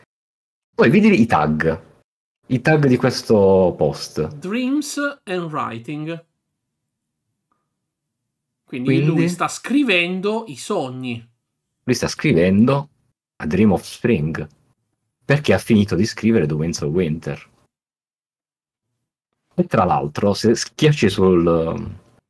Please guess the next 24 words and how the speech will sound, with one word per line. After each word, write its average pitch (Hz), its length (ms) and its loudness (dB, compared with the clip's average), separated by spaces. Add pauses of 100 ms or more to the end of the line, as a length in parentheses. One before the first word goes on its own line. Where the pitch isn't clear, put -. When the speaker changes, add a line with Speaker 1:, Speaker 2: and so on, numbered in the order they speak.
(260)
Speaker 1:
tag 95 240 2
Dreams, 85 600 -2 (680)
questo - 260 2
è 117 40 6
l'unico 147 280 4
post 98 320 -2
che 87 200 0
esce. 76 460 -6 (100)
Lui 131 120 4
non 113 140 6
ha 107 60 6
mai 143 240 4
taggato 101 1040 0 (1200)
con 98 260 4
Dreams 107 520 4
nessun 98 640 2
post, - 520 -6
è - 100 -6
la 107 100 2
prima 113 200 2
volta 95 260 2
che - 100 -6
lo 78 100 0
fa. - 460 -10